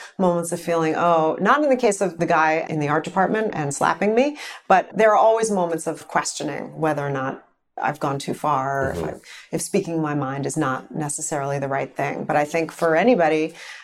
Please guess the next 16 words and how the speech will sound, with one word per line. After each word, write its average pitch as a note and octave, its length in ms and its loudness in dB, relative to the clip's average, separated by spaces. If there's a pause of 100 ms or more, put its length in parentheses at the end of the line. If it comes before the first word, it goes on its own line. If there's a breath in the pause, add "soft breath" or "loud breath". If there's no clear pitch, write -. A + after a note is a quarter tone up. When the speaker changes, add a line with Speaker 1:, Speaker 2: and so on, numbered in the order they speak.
(100)
Speaker 1:
having G#3 300 4
the G3 80 0
confidence F3 720 -2
to E3+ 240 0
use E3 260 0
one's D3+ 240 -2
voice D3+ 380 0
is, D#3 180 -2
is D#3+ 200 -6
one D#3 140 0
of D3 80 -2
the D3+ 80 -4
key D3+ 520 -2
elements D3 540 -4
of D3 120 -4
feeling E3 560 0